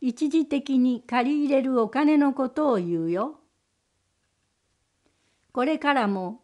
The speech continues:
健全な財政運営を行います。市ホームページでは、中期財政収支見通しや、全国レベルで財政状況を比較した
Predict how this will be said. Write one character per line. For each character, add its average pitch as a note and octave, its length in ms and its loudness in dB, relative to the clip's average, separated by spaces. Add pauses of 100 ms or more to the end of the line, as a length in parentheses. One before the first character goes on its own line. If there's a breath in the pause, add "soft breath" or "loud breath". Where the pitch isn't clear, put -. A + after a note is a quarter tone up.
健 D4+ 280 2
全 D4 280 2
な G#3+ 160 -2
財 G3 200 -2
政 D4+ 380 -2
運 C#4+ 320 4
営 F#3+ 280 0
を D#3+ 180 -2
行 F#3+ 160 -4
い F#3 300 -2
ま D3 180 -4
す。 - 180 -20 (1080)
市 D#4+ 320 0
ホ D4+ 260 2
ー D#4 40 4
ム D4+ 180 4
ペ D4+ 260 0
ー B3 60 -2
ジ F#3+ 120 -4
で F3 140 0
は、 E3 280 -4 (460)
中 D#4 300 2
期 G3 180 -4
財 A3 260 -2
政 D4 380 -2
収 C#4 260 -2
支 C#4 200 -2
見 C4 160 2
通 B3 260 -2
し G3+ 220 -10
や、 D3+ 200 -8 (580)
全 D4 260 2
国 D4+ 300 -2
レ C#4 100 4
ベ A#3+ 180 0
ル F#3 140 -2
で E3 340 -6
財 A#3+ 260 -2
政 D4+ 360 -2
状 D4 200 0
況 G3+ 420 0
を E3+ 80 0
比 F3 200 -8
較 A#3 320 -4
し - 120 -12
た D#3+ 320 -6